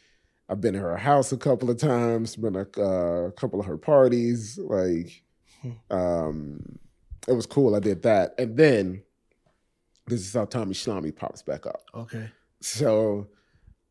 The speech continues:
Speaker 1: I, I'm probably most recognized now from either, and I can tell what people know me from by the way they, they greet me,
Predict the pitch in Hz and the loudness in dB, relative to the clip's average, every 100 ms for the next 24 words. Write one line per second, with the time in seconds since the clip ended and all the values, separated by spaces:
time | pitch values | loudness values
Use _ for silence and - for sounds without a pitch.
0 | - - 147 143 196 214 202 160 135 120 | -12 0 0 4 4 8 8 8 6 4
1 | 113 120 123 110 113 113 95 104 101 101 | 6 4 4 2 0 0 -2 -2 -2 -2
2 | 98 104 107 98 92 - 92 - 117 117 | -2 -2 -2 -2 -4 -4 -8 -4 2 2
3 | 90 78 78 113 113 104 - 123 92 90 | 2 -2 -4 -2 -2 -2 2 4 4 2
4 | - 113 - 85 90 82 80 85 80 82 | 0 -4 -4 -2 -2 -2 -4 -6 -6 -4
5 | 73 80 76 76 73 - _ _ - 85 | -4 -2 -2 -4 -8 -14 _ _ -8 -8
6 | 87 87 - 73 | -4 -4 -4 -10